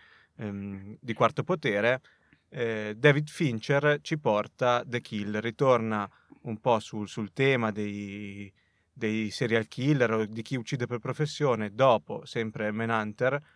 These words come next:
la serie, quella un po' più sfortunata a livello produttivo, sempre con Netflix, eh, Manhunter, molto bella tra l'altro, ve la consiglio, una sola stagione ma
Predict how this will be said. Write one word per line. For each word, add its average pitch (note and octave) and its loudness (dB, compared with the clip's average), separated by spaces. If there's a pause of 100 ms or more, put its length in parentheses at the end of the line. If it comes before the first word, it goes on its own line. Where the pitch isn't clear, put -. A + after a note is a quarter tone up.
(180)
la - -8
serie, A#2+ 0 (320)
quella B2+ 2
un A#2+ 0
po' A#2+ -2
più A#2 -6
sfortunata A#2+ -2
a A2 -2
livello A2 -2
produttivo, A2+ -6
sempre A2+ -6
con A2+ -6
Netflix, A2+ -8
eh, A2 -6
Manhunter, A2+ -2 (360)
molto A#2+ -6
bella A#2 -4
tra A#2 -6
l'altro, G#2 -6
ve G#2+ -4
la G#2+ -6
consiglio, A2 -4
una G#2 -6
sola A#2 -6
stagione B2 -2
ma G#2 -6